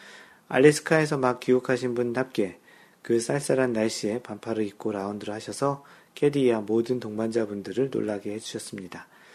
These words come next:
스윙폼도 멋짐, 멋짐. 그러나 산악형 한국의 좁디 좁은 골프장에 적응하시느라 조금 고생하셨지만 그래도 굿샷, 굿스코어 기록하셨습니다. 내년에도 또 시간 내서 원래 참석차 귀국하신다는 약속도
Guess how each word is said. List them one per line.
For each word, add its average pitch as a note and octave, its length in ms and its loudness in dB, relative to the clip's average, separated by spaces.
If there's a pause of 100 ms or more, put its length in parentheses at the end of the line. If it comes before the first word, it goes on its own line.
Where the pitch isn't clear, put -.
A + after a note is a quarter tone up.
(260)
스윙폼도 C#3 680 2
멋짐, C#3 1000 -4
멋짐. G#2+ 460 -6 (360)
그러나 A2 380 -2
산악형 C#3 520 -2
한국의 B2+ 500 0
좁디 - 340 -4
좁은 A2 260 -4
골프장에 G#2 500 -10
적응하시느라 G#2+ 840 -4 (420)
조금 C3 380 4
고생하셨지만 A#2+ 920 -4 (380)
그래도 B2 340 2
굿샷, A2+ 500 -2 (380)
굿스코어 B2+ 680 0
기록하셨습니다. G#2 880 -10 (800)
내년에도 D3 500 4
또 D#3 120 6
시간 E3+ 340 4
내서 C#3 260 2
원래 A2 320 4
참석차 B2+ 760 -4
귀국하신다는 A2+ 760 -2
약속도 C#3 580 -2